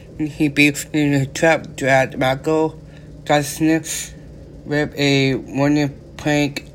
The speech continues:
until he physically suffers from a stroke and collapses on top of Marco. Marco and the rest of the police return shortly.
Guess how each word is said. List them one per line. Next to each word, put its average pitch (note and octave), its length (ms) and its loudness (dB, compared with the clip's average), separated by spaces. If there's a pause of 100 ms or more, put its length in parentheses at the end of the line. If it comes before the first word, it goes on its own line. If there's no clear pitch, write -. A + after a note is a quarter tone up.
until C#3 500 -2 (100)
he C#3+ 240 0
physically C#3 760 0
suffers C3 720 -2 (200)
from C#3+ 520 2
a C#3 220 0
stroke B2+ 560 0 (840)
and C3+ 380 2
collapses D3 800 4 (720)
on C#3 360 4
top - 380 2 (260)
of C#3 240 0
Marco. A2+ 340 -6 (520)
Marco E3+ 640 4 (340)
and D3 280 2
the D#3 180 2
rest D3 420 2
of C#3+ 220 0
the - 60 -12
police D3+ 480 0
return C3+ 420 -2
shortly. C3 540 -2